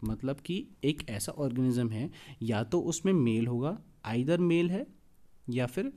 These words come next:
फीमेल है, तो या तो मेल रिप्रोडक्टिव स्ट्रक्चर है या फीमेल रिप्रोडक्टिव स्ट्रक्चर है, तो हम उस ऑर्गेनिज्म को बोलते हैं कि वो यूनिसेक्सुअल ऑर्गेनिज्म है, जैसा कि कॉकरोच हो गया। कॉकरोच के अलावा और भी हो सकते हैं, like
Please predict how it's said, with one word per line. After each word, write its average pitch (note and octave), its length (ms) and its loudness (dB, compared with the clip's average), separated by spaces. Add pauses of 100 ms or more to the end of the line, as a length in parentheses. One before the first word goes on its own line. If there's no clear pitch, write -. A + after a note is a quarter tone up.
फीमेल D#3 560 4
है, F2+ 120 -8 (1400)
तो A2 140 -2
या G#2+ 160 0
तो C#3+ 160 0
मेल C3 300 2
रिप्रोडक्टिव D3 440 0
स्ट्रक्चर D#3+ 400 -4
है A3 180 -2
या D3+ 100 0
फीमेल G#2+ 340 -2
रिप्रोडक्टिव G#2 460 -4
स्ट्रक्चर - 420 -8
है, G#2+ 60 -4
तो - 180 -6 (140)
हम D#3 240 -2
उस - 280 0 (160)
ऑर्गेनिज्म C3+ 500 2
को B2+ 100 -4
बोलते G#2 320 -4
हैं C#3+ 140 -2
कि D3 120 -6
वो C3 100 0
यूनिसेक्सुअल D3 840 0 (380)
ऑर्गेनिज्म A2 600 -2
है, A#3 100 -2 (280)
जैसा A2 240 -2
कि B3 260 -2 (340)
कॉकरोच G2 480 -4
हो E2 60 -6
गया। E2 240 -6 (460)
कॉकरोच D#3+ 420 0
के F3 100 -2
अलावा D#3+ 240 0
और A2 300 -2
भी E3 260 -2
हो D#3 180 2
सकते D3+ 280 -2
हैं, D3+ 140 2
like C3 320 0